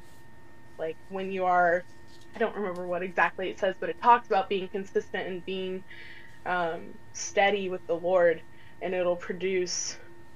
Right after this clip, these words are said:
um, like, good things in your life or something like that, and it'll show not just for yourself, but show joy to others.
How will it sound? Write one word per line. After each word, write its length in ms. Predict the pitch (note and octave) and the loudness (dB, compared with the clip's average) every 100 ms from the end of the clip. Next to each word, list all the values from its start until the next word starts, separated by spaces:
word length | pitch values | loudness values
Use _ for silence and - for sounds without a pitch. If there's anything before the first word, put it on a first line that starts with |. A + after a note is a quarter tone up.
| - F3+ | -10 -6
um, 400 | E3+ - G3 - - - - - - - - - - - - - - - - - | -6 -6 -10 -12 -12 -14 -14 -14 -14 -14 -12 -12 -12 -12 -12 -12 -12 -12 -12 -4
like, 280 | D#3+ E3+ - - G3 | -4 -4 -10 -12 -2
good 220 | G3+ F3+ | -2 0
things 320 | F#3+ F#3 F3 | -4 -4 -6
in 60 | E3+ | -4
your 120 | D#3+ | -2
life 240 | D#3 F3 F3 | 2 0 0
or 60 | |
something 300 | - F3 E3+ E3+ | -6 -6 -6 -4
like 180 | D#3 | -4
that, 240 | E3+ E3+ - | -2 -2 -2
and 80 | F#3 | -2
it'll 320 | F3+ F#3 F3+ | 0 0 -2
show 480 | - G#3+ F#3 F3+ F3 - - - | 0 2 4 4 2 -8 -12 0
not 180 | G#3 A3 | 4 6
just 180 | A3+ A3 | 4 2
for 80 | G3 | -2
yourself, 440 | E3+ F3 G3+ F3 - | -4 2 2 2 0
but 260 | C#3+ C3+ - - | -4 -4 -8 -12
show 300 | - F#3+ F3 | -2 2 2
joy 340 | F3 E3 D3+ | 0 0 2
to 160 | D#3 - | 0 0
others. 520 | F3 C#3 - - - | 0 0 -4 -6 -10